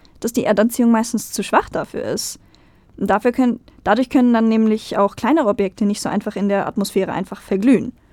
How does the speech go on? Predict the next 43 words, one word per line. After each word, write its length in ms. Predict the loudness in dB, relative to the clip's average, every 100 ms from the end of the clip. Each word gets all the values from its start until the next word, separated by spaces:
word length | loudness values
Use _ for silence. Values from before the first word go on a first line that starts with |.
| _ -20 -20 -8
Äh, 220 | 0 0
stattdessen 440 | 2 0 0 2 2
besteht 260 | 2 -4
das 140 | -2 -4
Risiko, 400 | -2 0 0 0
dass 240 | 0 -2
immer 200 | 0 2
mehr 160 | 2 0
Teile 300 | -2 -2 -2
aufeinanderprallen, 960 | -2 0 2 2 0 0 2 2 -2 -6 -20 -14 -4
Bruchstücke 420 | -4 2 4 4
erzeugen, 680 | 2 2 0 2 2 2 2
die 100 | 0
dann 280 | -2 0
wieder 160 | 4 6
mit 280 | 6 2 0
anderen 240 | 2 4
Teilen 280 | 2 2 0
kollidieren 500 | 0 0 2 2 0
und 240 | -2 -6
noch 220 | 0 2 4
mehr 140 | 2 0 -6
Bruchstücke 440 | -4 -2 -2 -2
kreieren, 480 | -2 0 2 2 0 -4 -20 -6
wie 120 | 4 6
in 80 |
so 60 | 6
einer 160 | 4 2
Art 120 | -2
Kettenreaktion. 840 | -2 -2 -2 -2 -6 -8 -8 -8 -10 _ _ _ _ _ -10
Die 160 | -2
internationale 640 | 2 4 4 4 2 2 2
Raumstation 480 | 0 0 -2 0 -2
I 140 | -2
S 100 | -4
S 300 | -4 -4 0
muss 260 | 0 0 -2
jetzt 240 | -4 -2
schon 140 | -2
jedes 280 | 0 0 0
Jahr 140 | -2 -2
Ausweichmanöver 720 | -2 -2 -4 -2 -2 -2 -4
fliegen, 440 | -4 -2 0 -2